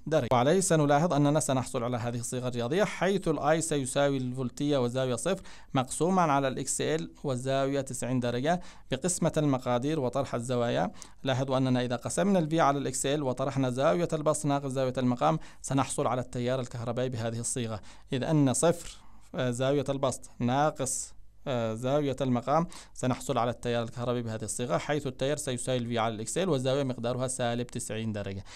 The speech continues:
لاحظوا معي، آه، لو قارنا ما بين زاوية التيار، آه، لو قارنا ما بين زاوية تيار الملف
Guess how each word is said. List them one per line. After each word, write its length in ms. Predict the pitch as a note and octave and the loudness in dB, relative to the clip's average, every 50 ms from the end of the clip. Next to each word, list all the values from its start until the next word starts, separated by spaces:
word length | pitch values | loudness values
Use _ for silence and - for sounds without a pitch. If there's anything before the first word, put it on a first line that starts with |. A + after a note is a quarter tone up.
| - - - - - | -16 -16 -16 -8 0
لاحظوا 360 | - D3 F#3+ F#3 F#3+ G#3+ G#3 G3 | 4 6 6 6 6 6 6 6
معي، 380 | F#3 F3 F3+ F#3+ G3 G3+ - - - - - - - | 6 6 4 4 2 -2 -4 -8 -14 -20 -12 -6 -2
آه، 240 | D3+ C#3 C#3 C3+ C3+ | 0 2 2 2 2
لو 140 | B2+ C3 B2+ | 2 0 -2
قارنا 480 | B2+ - C3 C3 C#3 F3+ A3 G#3+ G#3+ | 0 0 0 2 2 2 4 4 4
ما 100 | F#3+ F3+ | 4 4
بين 200 | E3 E3 E3+ D3+ | 4 4 4 2
زاوية 380 | C3 B2+ C3+ D3+ F3 F3 E3+ D#3+ - | 4 4 4 4 4 4 2 2 0
التيار، 480 | D#3 - - D#3 D3+ D3 D3+ C#3+ C#3 | -4 -2 -2 0 2 4 4 4 4
آه، 120 | - - C#3 | 2 0 0
لو 260 | C3+ B2+ B2 B2 A#2+ | 0 0 0 0 0
قارنا 400 | A#2+ - C3 C#3 D3+ E3+ F3 E3 | 0 0 2 2 4 4 4 4
ما 120 | D3+ D3 | 4 4
بين 180 | C#3+ D3 C#3+ C3+ | 4 2 2 4
زاوية 300 | C3 C#3+ D#3 D#3+ D3 C3 | 4 4 4 4 4 0
تيار 380 | B2+ - C3+ C3 B2+ C3+ C#3 C3+ | -2 -2 -2 0 2 2 2 2
الملف 380 | B2+ B2+ C3 D3 F3 F3+ - | 2 2 4 4 2 2 0